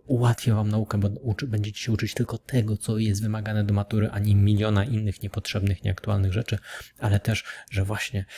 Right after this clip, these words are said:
mm, potem na maturze te pytania, które są w skrypcie,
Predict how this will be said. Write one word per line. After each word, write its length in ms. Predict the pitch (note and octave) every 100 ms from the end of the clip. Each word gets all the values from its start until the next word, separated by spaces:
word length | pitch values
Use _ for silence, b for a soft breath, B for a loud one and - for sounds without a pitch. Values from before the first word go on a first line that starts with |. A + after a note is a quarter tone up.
| B B -
mm, 340 | F#2+ F#2 F#2
potem 260 | G#2 G#2 F#2
na 100 | F#2
maturze 340 | F2+ - F2
te 200 | - B2+
pytania, 480 | - G#2 G#2 F#2 F#2+
które 260 | - G2+ F#2+
są 160 | G2+
w 60 | -
skrypcie, 180 | -